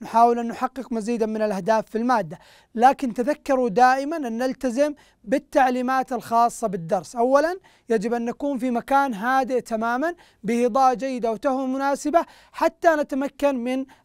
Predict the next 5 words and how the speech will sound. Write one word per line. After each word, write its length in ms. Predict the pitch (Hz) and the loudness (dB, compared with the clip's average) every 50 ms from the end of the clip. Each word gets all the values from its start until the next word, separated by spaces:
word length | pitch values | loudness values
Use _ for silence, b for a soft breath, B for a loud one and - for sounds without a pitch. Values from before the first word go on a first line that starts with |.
| b 233 | b -2
المتابعة 680 | 233 240 220 214 - 254 247 240 226 208 214 202 220 | -2 0 -2 -2 4 6 6 6 6 4 2 0 0
مع 460 | 208 208 214 208 220 220 240 - - 220 | -2 -2 0 0 0 0 -2 -2 -6 -6
المعلم. 480 | 226 220 220 190 202 185 165 160 180 - b b b b b | -4 -4 -4 -4 -4 -6 -6 -10 -14 -18 b b b b b
كذلك 400 | - 208 202 208 220 226 - - | -4 2 4 4 4 4 2 -2
احرصوا 500 | 262 190 220 254 254 233 - 285 285 294 | -6 -4 -2 -2 -2 -2 -2 -2 -2 -4